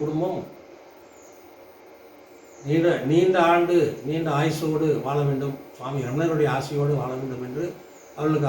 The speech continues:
ஆசை கூறி, நீங்களும் இந்த ஞானாற்றுப்படையை தொடர்ந்து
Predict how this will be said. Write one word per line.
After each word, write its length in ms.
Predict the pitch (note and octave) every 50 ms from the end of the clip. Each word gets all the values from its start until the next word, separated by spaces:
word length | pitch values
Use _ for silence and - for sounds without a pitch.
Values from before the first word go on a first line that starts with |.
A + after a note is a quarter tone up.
| B2+ D3
ஆசை 200 | D#3+ - E3+ D3+ C#3
கூறி, 220 | C#3 C#3 D3 E3 F3+ - - - - - - - - - - - -
நீங்களும் 480 | D3 E3+ G3+ G#3+ A3+ A3 A3 A3+ A3 - - -
இந்த 140 | D#3 D#3 D3 C#3
ஞானாற்றுப்படையை 800 | C#3+ D#3 F#3 G3 G3+ G3 F#3+ F3+ F3 E3+ E3+ E3 E3 D#3+ D#3+ D#3 D3 C#3+ C#3 C#3
தொடர்ந்து 400 | C#3 D#3+ E3+ F3+ F3+ F#3+ G#3